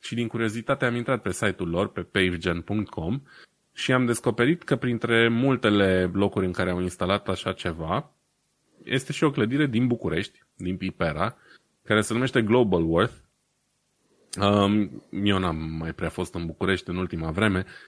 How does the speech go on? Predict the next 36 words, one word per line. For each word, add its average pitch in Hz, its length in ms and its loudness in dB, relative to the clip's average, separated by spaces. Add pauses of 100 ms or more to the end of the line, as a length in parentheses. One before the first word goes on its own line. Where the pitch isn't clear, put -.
(140)
în 92 120 -6
Pipera 92 360 2
acolo 90 240 0
apar 90 320 0
zgârienori 90 500 0
peste 90 260 -4
noapte 92 280 -2
oricum, 92 420 -2 (420)
și 117 720 2
se 113 180 -2
pare 123 300 4
că - 160 -2
în 117 280 4
clădirea 107 420 4
Global 113 440 4
Worth 107 380 4
au 104 340 2
instalat 107 540 2
și - 120 -2
acolo 87 720 0
o 87 180 2
bucățică 87 580 -2
de 85 140 -2
podea 90 340 0
din 87 180 -4
asta 87 260 -4
kinetică, 85 800 -4 (500)
uh, 98 520 0
cu - 80 -6
scopul 101 440 0
de 95 420 0 (240)
a 92 180 2
arăta 92 640 2
ce - 140 -2
este 87 300 0
posibil. 104 680 0